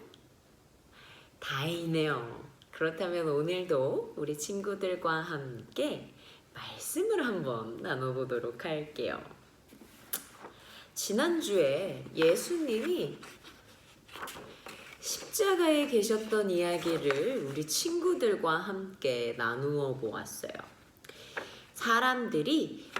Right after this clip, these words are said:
십자가에 계셨던 예수님을 비웃고 놀려댔어요.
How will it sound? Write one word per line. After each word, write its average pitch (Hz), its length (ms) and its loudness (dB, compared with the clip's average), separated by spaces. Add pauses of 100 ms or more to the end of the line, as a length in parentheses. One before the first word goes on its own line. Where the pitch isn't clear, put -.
십자가에 269 1200 2
계셨던 214 840 0
예수님을 156 1200 0 (300)
비웃고 143 1120 0
놀려댔어요. 147 1040 0